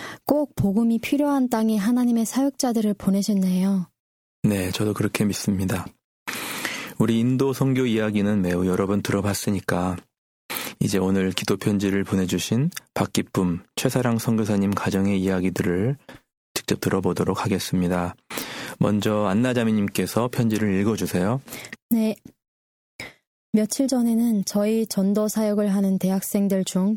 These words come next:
Speaker 1: 티벳 학생들을 초청해서 성탄절 행사를 통해 복음을 전했습니다. 티벳인들의 정착지가 저희 살고 있는 도시 주변에 여럿 있고 삼만 명 가량이 거주하고 있습니다. 그러나 교회가 없고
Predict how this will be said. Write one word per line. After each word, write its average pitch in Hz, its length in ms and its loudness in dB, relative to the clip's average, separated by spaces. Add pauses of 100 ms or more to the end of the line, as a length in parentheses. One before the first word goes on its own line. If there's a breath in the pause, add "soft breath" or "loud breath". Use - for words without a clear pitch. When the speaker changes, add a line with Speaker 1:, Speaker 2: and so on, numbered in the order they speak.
Speaker 1:
티벳 262 420 0
학생들을 196 640 0
초청해서 240 720 0
성탄절 262 640 2
행사를 226 440 2
통해 202 420 2
복음을 196 440 2
전했습니다. 180 840 0 (880)
티벳인들의 233 920 2
정착지가 202 800 -2
저희 208 480 0
살고 247 420 0
있는 202 340 2
도시 196 300 0
주변에 185 480 0
여럿 180 300 0
있고 247 440 -2 (400 loud breath)
삼만 269 420 2
명 240 160 2
가량이 202 480 2
거주하고 202 480 0
있습니다. 180 640 0 (580)
그러나 220 440 0
교회가 202 460 0
없고 202 500 -2